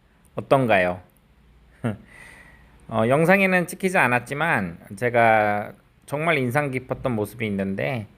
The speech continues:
어, 저희가 갔을 때 손님이 있었는데요. 정말 일 초의 주저함도 없이 맨손으로 약품들을 다 만지면서,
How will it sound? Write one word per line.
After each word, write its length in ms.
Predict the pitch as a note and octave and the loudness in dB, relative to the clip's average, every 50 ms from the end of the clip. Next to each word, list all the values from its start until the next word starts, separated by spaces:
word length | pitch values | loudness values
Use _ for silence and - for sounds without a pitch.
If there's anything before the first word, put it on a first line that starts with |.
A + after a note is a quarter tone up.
| _ _ _ _ _ - _ _ _ _ - | _ _ _ _ _ -20 _ _ _ _ -14
어, 120 | - A2+ G#2 | -12 -12 -2
저희가 400 | - A#2+ B2 B2+ B2+ A#2+ B2 B2+ | 2 4 6 6 6 4 2 2
갔을 320 | G#2+ A2+ A2 - A#2+ A#2+ | 0 0 -6 -8 -8 -4
때 100 | - A#2+ | -2 -2
손님이 400 | A2+ - - F3+ F3+ F#3 F3+ E3 | 0 0 -2 -4 -2 -2 -2 -2
있었는데요. 720 | C#3 A#2 - A2+ G#2+ G#2 G2+ G2 F#2+ G#2 A2+ C3 C#3+ C3 A#2 - _ _ _ _ _ _ _ _ | -2 -2 -4 -4 -4 -2 -2 -2 -2 -2 -2 -2 -4 -6 -8 -12 _ _ _ _ _ _ _ _
정말 380 | - A#2 B2 B2 A2+ A2+ A2 A2+ | -4 -2 0 2 2 2 2 0
일 260 | C3+ D#3 F#3 A3 - | -2 -2 -2 -4 0
초의 260 | - A#3 A3 F#3+ D#3+ | 0 2 2 2 0
주저함도 500 | - - B2 C3+ C3 B2 A#2+ A#2+ A2+ G2 | -2 -2 0 2 2 2 2 -2 -4 -6
없이 480 | F2+ E2+ - - - G#2 G#2 A2+ A#2+ A#2 - - _ _ _ | -6 -8 -10 -12 -10 -8 -8 -8 -8 -10 -12 -16 _ _ _
맨손으로 800 | - G#2+ A2+ A#2+ A#2+ B2+ C3+ C3 A#2+ G#2+ G2+ G#2 G#2+ G#2 G2 F#2 F#2+ - _ _ _ _ _ _ _ _ - | -2 0 0 0 2 0 0 0 0 0 0 0 0 -2 -2 -6 -8 -14 _ _ _ _ _ _ _ _ -4
약품들을 500 | A2 G#2 - D3 D3 C3+ B2 B2 B2 A#2 | -4 -4 -2 -2 -2 0 0 0 -2 -4
다 160 | - - C3 | -2 -4 -2
만지면서, 880 | A#2 G2 F#2+ G2 G2 A#2 A2+ A2+ G#2+ G2 G2 G2 F#2+ F#2+ F#2+ F#2+ F#2 | -2 0 -2 -2 -2 -2 -2 -2 -2 -2 -2 -2 -2 -2 -2 -4 -6